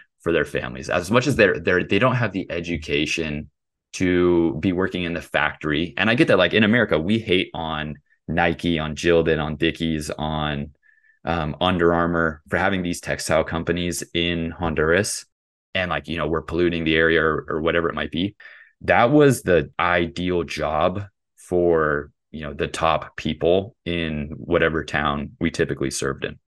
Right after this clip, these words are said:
I thought that's interesting. But, uh, yeah, these, these people are living on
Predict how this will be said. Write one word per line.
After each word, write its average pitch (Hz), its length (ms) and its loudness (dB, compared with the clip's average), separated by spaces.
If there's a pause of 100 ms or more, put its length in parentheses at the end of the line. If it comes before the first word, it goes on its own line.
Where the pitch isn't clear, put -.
(280)
I 87 80 -2
thought 104 180 6
that's 85 260 0
interesting. 80 720 -4
But, 95 320 4
uh, 80 420 2 (880)
yeah, 95 140 4
these, 92 200 -2
these 98 180 -4
people 113 240 2
are 98 100 6
living 92 300 2
on 82 420 -2